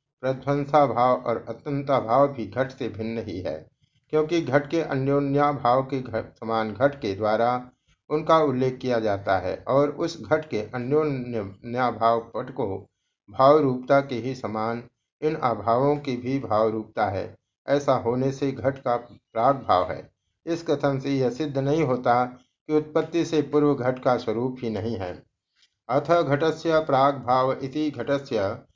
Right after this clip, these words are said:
यस्वरूपं तदेवोच्येत घटस्येति व्यपदेशानुपपत्तिः।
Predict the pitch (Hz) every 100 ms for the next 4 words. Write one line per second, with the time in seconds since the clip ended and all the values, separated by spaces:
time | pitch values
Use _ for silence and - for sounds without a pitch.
0 | _ _ 135 160 160 160 143 139 135 151
1 | 151 147 131 127 131 143 147 143 131 131
2 | 120 101 110 - _ _ _ 135 143 156
3 | 156 165 165 160 147 143 127 110 127 135
4 | 131 135 131 131 135 143 139 135 123 117
5 | - 147 127 98 101